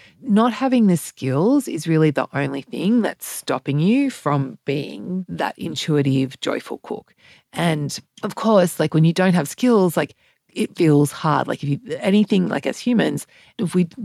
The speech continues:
don't know how to do something, it feels really hard. And we don't,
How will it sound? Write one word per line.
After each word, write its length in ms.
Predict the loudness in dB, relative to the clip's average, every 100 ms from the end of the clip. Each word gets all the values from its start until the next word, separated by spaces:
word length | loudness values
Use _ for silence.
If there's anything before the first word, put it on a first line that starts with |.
| -6
don't 220 | -2 0
know 160 | 2 2
how 180 | 2 0
to 80 | 0
do 220 | 2 2
something, 600 | 0 -4 -2 0 2 0
it 220 | -2 -2
feels 300 | 2 2 0
really 560 | 0 2 2 2 0 -4
hard. 320 | -6 -4 -2
And 80 | -4
we 80 |
don't, 560 | -2 -2 -2 -6 -14 -14